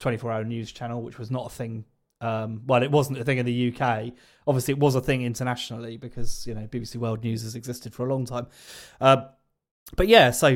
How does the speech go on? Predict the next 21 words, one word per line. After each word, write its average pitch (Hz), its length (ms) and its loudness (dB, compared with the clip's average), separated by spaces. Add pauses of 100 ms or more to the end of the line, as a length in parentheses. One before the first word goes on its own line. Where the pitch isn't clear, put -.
(140)
you 156 180 -8
know, 127 100 2
it 131 120 -4
was, 139 180 -6
it 160 140 -6
was 135 160 -6
just - 240 -2
part 135 260 4
of 127 160 0
the, 131 240 0
that 127 280 2
rush 135 420 -4
to 123 100 -10
be 127 100 -4
digital, 120 580 -8
and 123 120 -6
of 117 80 -10
course 127 260 -8
that's - 400 -10 (260)
somewhat 135 520 2
pre-streaming. 120 1000 -4